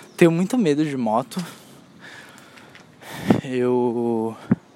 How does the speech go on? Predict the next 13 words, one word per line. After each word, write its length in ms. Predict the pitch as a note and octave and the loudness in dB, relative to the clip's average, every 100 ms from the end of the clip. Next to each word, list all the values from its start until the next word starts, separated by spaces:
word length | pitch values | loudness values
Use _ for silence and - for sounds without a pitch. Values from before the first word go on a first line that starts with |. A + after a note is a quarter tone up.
| - - - - - | -20 -16 -18 -16 -4
eu 80 | B2 | 0
sempre 380 | - E3 D#3+ | 2 2 0
tive, 460 | D#3 - B2+ C3 C#3+ | -4 -2 0 -2 -2
assim, 600 | A#2+ - B2 B2+ D#3 D#3+ | -2 -2 0 0 0 0
eu 400 | B2 A2+ A2 G#2+ - - - - - - - | 0 0 -6 -10 -18 -20 -20 -20 -20 -20 -20
tirei 300 | - C3+ B2 | 2 4 4
carta 680 | A#2+ B2+ B2 C#3 D3 B2+ A#2+ | 0 -2 -2 0 2 2 0
e 120 | A#2 | -2
não 180 | A2+ B2 | -2 -2
tirei 300 | B2+ B2+ B2+ | -4 -4 -4
carta 400 | - B2 A#2 A#2 | -2 -2 0 0
de 100 | A2+ | -2
moto 580 | A2 G#2 A2 C#3+ - | -4 -2 -2 0 0